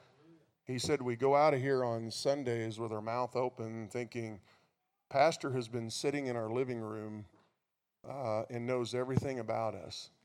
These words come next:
And I'm like, "It's not me, it's the Holy Spirit sitting in your living room." But, uh, uh, anyway, it's just good to know and see those things, how God, God is,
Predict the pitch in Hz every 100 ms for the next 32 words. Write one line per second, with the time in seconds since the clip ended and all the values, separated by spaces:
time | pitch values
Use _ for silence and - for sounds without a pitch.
0 | - 113 113 107 110 104 120 98 117 117
1 | 135 139 127 135 113 113 123 104 - 127
2 | 113 - - 110 110 104 95 110 98 90
3 | 95 92 101 120 110 - - 107 101 -
4 | - _ - - - - 107 113 131 135
5 | 117 113 - 170 143 - 160 123 113 123
6 | 131 135 123 113 - 151 139 135 - 131
7 | 127 123 117 110 117 120 117 117 110 -
8 | - _ _ _ - 113 135 143 139 151
9 | 131